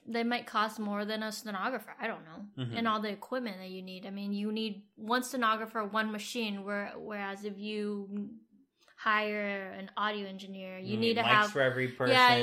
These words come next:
Speaker 2: you need a switchboard,
Speaker 1: Yeah, and
Speaker 2: make sure that the recording equipment is good to go. It's
Speaker 1: Mm-hmm.
Speaker 2: way more complicated.
Speaker 1: Yeah.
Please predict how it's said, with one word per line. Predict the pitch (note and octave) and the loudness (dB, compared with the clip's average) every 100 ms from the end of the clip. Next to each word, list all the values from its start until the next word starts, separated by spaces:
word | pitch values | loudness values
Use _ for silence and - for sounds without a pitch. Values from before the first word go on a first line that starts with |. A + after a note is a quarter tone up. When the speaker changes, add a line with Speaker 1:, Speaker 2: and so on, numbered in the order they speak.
| A#2 | 2
Speaker 2:
you | A#2 | -2
need | A2+ G#2+ | -4 -2
a | G#2 G2+ | -4 -2
switchboard, | C#3+ C3 - B2+ B2 A#2 A2+ | -4 -4 -4 0 2 2 2
Speaker 1:
Yeah, | A#3 A#3 G#3+ G3+ | 4 6 6 2
and | G#3 G#3 - | -2 -4 -2
Speaker 2:
make | B2 A2+ | -2 -2
sure | B2+ | -2
that | A2+ G#2+ | -2 -2
the | A2 | -4
recording | A2 A2 C#3+ C3+ C3 | -4 0 0 2 -2
equipment | B2+ C3 A#2 A#2+ | -2 -4 -4 -8
is | A2+ | -6
good | A#2 A2+ | -8 -8
to | A2+ | -2
go. | A2+ G#2+ G#2+ G2+ | 0 2 2 0
It's | G2 | -2
Speaker 1:
Mm-hmm. | G#2 | -4
Speaker 2:
way | C#3+ | -2
more | F3 A#2 | -2 -2
complicated. | - G#2 - - A3+ | -4 -8 -10 -12 -2
Speaker 1:
Yeah. | A3 F#3+ | -2 -2